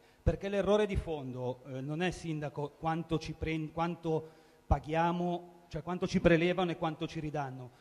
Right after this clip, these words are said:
Secondo me il problema è che è sbagliato il calcolo, perché per mantenere quella sacca che probabilmente serve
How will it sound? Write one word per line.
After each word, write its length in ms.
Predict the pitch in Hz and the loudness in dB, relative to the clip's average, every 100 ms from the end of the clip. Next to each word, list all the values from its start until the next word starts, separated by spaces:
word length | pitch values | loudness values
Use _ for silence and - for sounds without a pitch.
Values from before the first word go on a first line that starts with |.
| _ | _
Secondo 300 | - 185 190 | 0 2 2
me 80 | 226 | 6
il 80 | |
problema 380 | 208 170 202 175 | 6 6 2 2
è 100 | 185 | 0
che 160 | 175 180 | 0 -2
è 20 | |
sbagliato 520 | 147 156 156 190 175 | 0 -2 0 -2 0
il 100 | 143 | -4
calcolo, 600 | - 180 143 - 127 117 - - _ | 0 0 0 -4 -10 -10 -16 -20 _
perché 460 | 151 - 196 208 208 | 2 2 0 0 6
per 220 | 180 196 | 6 6
mantenere 1400 | 190 180 - 151 175 196 202 185 175 - - - - _ | 4 2 0 -2 0 2 4 2 -2 -12 -20 -20 -20 _
quella 240 | 165 165 | -2 0
sacca 480 | 156 - 175 185 185 | 0 2 2 2 0
che 140 | 175 165 | 4 6
probabilmente 680 | 160 160 156 151 190 165 | 6 4 0 -2 -4 -2
serve 680 | - 156 165 175 175 170 | -4 -2 -2 0 0 0